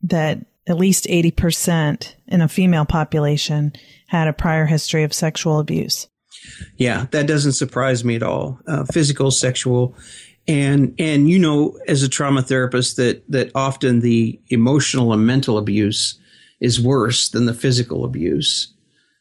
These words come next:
Speaker 2: Maybe in some ways it's unfair to say that because they go hand in hand. And so separating them out is very difficult. But it's those messages that we give kids that you're not of value, that your only value is in the ways that I use you,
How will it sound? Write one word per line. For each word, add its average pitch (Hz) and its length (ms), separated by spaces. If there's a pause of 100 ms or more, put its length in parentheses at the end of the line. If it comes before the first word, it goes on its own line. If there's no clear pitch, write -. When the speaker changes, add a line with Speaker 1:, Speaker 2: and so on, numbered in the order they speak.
(120)
Speaker 2:
Maybe 180 340
in 160 80
some 175 220
ways 147 180
it's 131 140
unfair 160 340
to 135 80
say 120 200
that 120 200
because 131 300
they 131 80
go 131 160
hand 127 240
in 107 80
hand. 120 500 (520)
And - 120
so 131 140
separating 131 500
them 120 140
out 123 140
is 113 100
very 117 200
difficult. 120 640
But 123 160
it's 123 180
those 139 360
messages 139 560
that - 120
we 123 120
give 120 280
kids 120 480 (460)
that 127 160
you're 135 100
not 123 220
of 113 100
value, 113 520
that 123 240
your 127 100
only 127 200
value 113 440
is 120 280 (200)
in 120 160
the 123 80
ways 120 280
that 113 100
I 120 80
use 120 420
you, 87 260